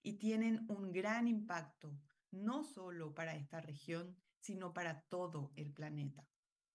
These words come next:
Sobre la base de los principios de utilización de aguas transfronterizas, debemos continuar fortaleciendo los lazos de cooperación,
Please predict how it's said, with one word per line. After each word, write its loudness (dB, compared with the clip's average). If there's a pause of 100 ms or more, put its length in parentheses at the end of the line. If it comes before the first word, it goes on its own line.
(480)
Sobre 2
la 4
base 2
de 2
los -2
principios -6
de -2
utilización -4
de 0
aguas -2
transfronterizas, -6 (300)
debemos 4
continuar 2
fortaleciendo -4
los -6
lazos -4
de -4
cooperación, -6